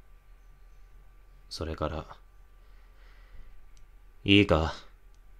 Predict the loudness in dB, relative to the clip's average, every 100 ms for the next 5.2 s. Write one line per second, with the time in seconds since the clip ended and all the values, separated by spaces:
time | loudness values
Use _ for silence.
0 | -20 -20 -20 -20 -10 4 8 10 10 10
1 | 10 8 2 2 4 4 0 -8 -16 -20
2 | -20 -10 4 8 10 12 12 10 10 6
3 | 6 6 8 10 8 8 4 -2 -2 4
4 | 6 8 6 6 6 6 8 8 6 2
5 | 0